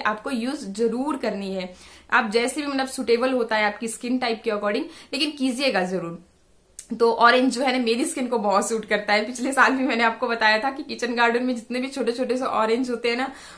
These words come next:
तो उनको मैं साइड रखती हूँ, मतलब कि किसी को टच नहीं करने देती थी कि हाँ, ये मेरी स्किन के लिए मतलब अच्छे हैं। और बाकी अगर आपके पास नहीं है, क्योंकि मेरे पास तो फ्रेश है, मैं झट, झट से ले आती हूँ, तो आप मार्केट वाले भी यूज़ कर सकते हो। देखिए एक लगभग एक फाड़ी में काफी रस होता है, तो आपका काम चल जाएगा।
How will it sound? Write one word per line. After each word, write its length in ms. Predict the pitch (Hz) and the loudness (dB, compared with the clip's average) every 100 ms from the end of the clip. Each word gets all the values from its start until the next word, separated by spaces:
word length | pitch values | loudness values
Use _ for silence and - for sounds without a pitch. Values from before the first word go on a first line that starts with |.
| - | -2
तो 80 | |
उनको 360 | - 302 302 392 | 0 0 2 2
मैं 120 | 294 | 4
साइड 360 | - 254 254 254 | 4 6 6 2
रखती 260 | 254 - | 0 -2
हूँ, 100 | 277 | -6
मतलब 200 | 277 285 | -4 -4
कि 120 | 277 262 | -4 -6
किसी 260 | 262 277 | -4 -4
को 120 | 269 | -4
टच 240 | 277 254 254 | -2 -2 -2
नहीं 120 | 262 | -2
करने 260 | 254 233 233 | -2 -2 0
देती 260 | 226 247 | 0 0
थी 180 | 294 359 - - - | -2 -2 -6 -16 -4
कि 160 | 262 | 2
हाँ, 240 | 262 240 240 | 4 4 4
ये 160 | 240 | 2
मेरी 220 | 247 226 269 | 0 0 -2
स्किन 320 | - 226 233 | -4 -4 -2
के 80 | 233 | -2
लिए 140 | 233 | 0
मतलब 140 | 233 | 0
अच्छे 320 | 233 - - 208 | -2 -4 -2 -4
हैं। 180 | 185 - - - | -4 -10 -20 -2
और 160 | - 277 | 0 6
बाकी 320 | 277 302 302 | 4 4 2
अगर 200 | 269 247 | 4 4
आपके 220 | 233 262 | 4 2
पास 300 | 254 262 269 | 2 2 0
नहीं 240 | 220 233 | -2 -2
है, 160 | 247 233 | -2 -2
क्योंकि 200 | 254 247 | -2 -2
मेरे 180 | 226 226 | 0 0
पास 220 | 233 233 | 0 -2
तो 60 | 262 | -6
फ्रेश 340 | 262 240 254 | -4 -4 -4
है, 60 | 240 | -4
मैं 100 | 247 | -4
झट, 140 | 185 - - | -4 -8 -12
झट 220 | 196 208 | -6 -6
से 200 | 202 240 | -2 -2
ले 120 | 214 | 0
आती 260 | 196 196 220 | 0 -2 -4
हूँ, 180 | 214 226 | -6 -6
तो 100 | 220 | 0
आप 180 | 220 247 | 0 2
मार्केट 380 | 226 208 226 | 0 -2 -4
वाले 200 | 220 214 | -4 -4
भी 80 | 220 | -2
यूज़ 240 | 226 208 - | -4 -6 -6
कर 100 | 196 | -8
सकते 260 | 208 - | -8 -4
हो। 140 | 247 262 | -2 -2
देखिए 240 | 240 262 | -4 -6
एक 280 | - 240 214 | -6 -6 -4
लगभग 280 | 233 240 233 | -4 -4 -2
एक 320 | 220 233 240 | -2 -2 -4
फाड़ी 320 | 233 220 214 | -2 -2 -2
में 140 | 226 | -4
काफी 320 | 220 208 240 226 | -4 -4 -4 -6
रस 340 | 208 220 220 | -4 -4 -4
होता 200 | 220 180 | -6 -6
है, 60 | 180 | -4
तो 80 | |
आपका 300 | 208 196 196 | -2 -4 -4
काम 220 | 220 208 214 | -4 -4 -2
चल 200 | 226 190 | -4 -4
जाएगा। 240 | 180 180 | -4 -6